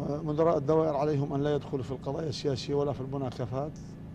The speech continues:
آه، وأن يذهبوا بمهنية إلى دوائرهم، وأن يدعوا موظفيهم إلى الدوام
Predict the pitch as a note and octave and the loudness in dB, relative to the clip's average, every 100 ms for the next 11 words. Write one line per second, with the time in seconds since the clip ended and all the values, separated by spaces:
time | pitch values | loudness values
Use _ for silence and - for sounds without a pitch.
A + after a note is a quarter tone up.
0 | - - D3 C#3 D3+ D#3 D3+ D3 C#3+ B2 | -14 -12 -4 -2 -2 0 2 2 0 0
1 | B2+ B2+ C3+ A#2+ B2+ C#3 C3+ C#3 B2+ B2+ | -2 -2 0 0 -2 -2 -2 -2 -2 -2
2 | B2 E3 C3+ C#3+ F3 - - - - - | -2 -4 -4 -6 -6 -10 -12 -14 -14 -14
3 | - - C3 C3+ C#3+ C3+ C3+ D3 D3 D3+ | -14 -8 0 2 4 4 2 2 2 2
4 | C#3 C3 C3+ C#3 D3+ D#3 C3+ C#3 B2+ C#3+ | 0 -2 -2 -4 -6 -4 -2 -2 -2 -2
5 | C3 C3+ B2 B2 B2 C#3 | -2 -2 -4 -2 -2 -2